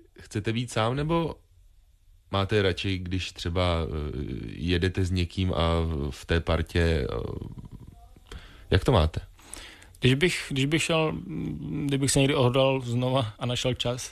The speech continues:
Speaker 2: je to takhle na vodu, tak bych určitě šel s partou, s lidma, se kterými aby si to užili, vzal přítelkyni, protože rodiče mi vždycky říkali, že t-, no, tam jí člověk nejlíp pozná,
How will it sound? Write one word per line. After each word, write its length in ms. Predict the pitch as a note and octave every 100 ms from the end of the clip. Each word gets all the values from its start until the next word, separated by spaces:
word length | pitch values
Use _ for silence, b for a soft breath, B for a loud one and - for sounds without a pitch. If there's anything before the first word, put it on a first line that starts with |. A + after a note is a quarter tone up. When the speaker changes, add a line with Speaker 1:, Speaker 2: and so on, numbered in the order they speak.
| -
Speaker 2:
je 180 | D3 A#2+
to 80 |
takhle 360 | B2+ A#2+ B2 B2
na 160 | - C3
vodu, 200 | B2 B2+
tak 180 | C3 A#2+
bych 100 | A#2
určitě 240 | A2+ B2
šel 140 | - B2+
s 60 |
partou, 560 | - G#2 - A#2 A#2+ A#2+ _ _ -
s 40 |
lidma, 260 | B2 A#2 A2+
se 80 | G#2+
kterými 220 | A#2+ A#2
aby 120 | A2+
si 80 | -
to 240 | B2 A#2
užili, 600 | - A2+ G#2 A2+ A2+ A2+ A2+ B B B B
vzal 160 | A2+ A#2+
přítelkyni, 520 | - G#2+ A2 A#2+ A#2+
protože 300 | A2+ G#2+ A#2
rodiče 220 | A2+ G#2+
mi 60 | A#2+
vždycky 220 | A#2 -
říkali, 300 | A2 A#2 A2+
že 80 | G#2+
t-, 60 | - - - C3
no, 160 | A#2+ -
tam 340 | - G#2 A2 A#2 D3
jí 120 | A2
člověk 200 | - A#2
nejlíp 260 | A2+ B2 -
pozná, 420 | A2 G2+ F#2